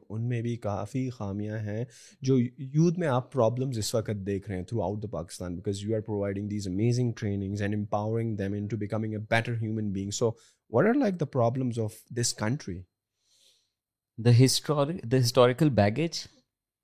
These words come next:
Speaker 2: میں آپ کے اوپر اگر پچاس کلو کی بوری ڈال دوں تو، اور پھر آپ سے توقع کروں کہ آپ سیدھی کمر کے ساتھ چلیں تو ممکن نہیں ہے یہ۔
Speaker 1: ہوں۔
Speaker 2: ہمارا بیگیج بہت زیادہ ہے، ہم پہ حکمرانی ہوئی ہے،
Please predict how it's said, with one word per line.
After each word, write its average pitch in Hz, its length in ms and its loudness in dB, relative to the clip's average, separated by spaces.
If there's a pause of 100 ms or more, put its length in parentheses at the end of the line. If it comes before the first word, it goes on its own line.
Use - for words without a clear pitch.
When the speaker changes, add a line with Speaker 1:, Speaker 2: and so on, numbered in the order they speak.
(800)
Speaker 2:
میں 113 120 0
آپ 107 200 6
کے 117 80 2
اوپر 113 240 2
اگر 107 240 0
پچاس 104 420 4
کلو 113 180 4
کی 117 120 0
بوری 107 300 2
ڈال 104 340 4
دوں 101 180 0
تو، 101 400 -4
اور - 80 -4
پھر 113 180 -2
آپ 101 160 6
سے 107 120 -4
توقع 104 360 -4
کروں 98 320 -2
کہ 107 80 -2
آپ 95 120 2
سیدھی 113 280 4
کمر 101 280 0
کے 98 120 -4
ساتھ 92 240 -4
چلیں 95 280 -4
تو 95 380 -6 (600)
ممکن 101 320 4
نہیں 92 260 0
ہے 90 60 -6
یہ۔ 98 60 -4
Speaker 1:
ہوں۔ 85 380 -8 (200)
Speaker 2:
ہمارا 117 200 6
بیگیج 98 460 2
بہت 87 220 -2
زیادہ - 240 -8
ہے، 95 120 -12
ہم 98 160 2
پہ 107 120 0
حکمرانی 98 600 2
ہوئی 98 300 4
ہے، 90 80 0